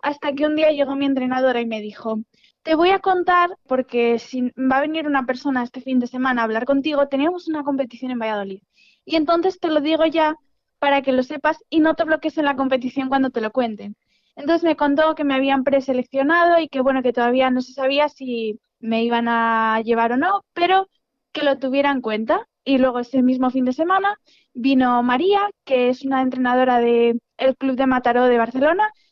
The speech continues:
que también es entrenadora en la Federación Española de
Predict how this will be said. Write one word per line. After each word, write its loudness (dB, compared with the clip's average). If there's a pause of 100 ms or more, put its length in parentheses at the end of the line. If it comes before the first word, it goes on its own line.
(100)
que -6
también 0
es -4
entrenadora 0
en -2
la 0
Federación 0 (360)
Española 0
de -4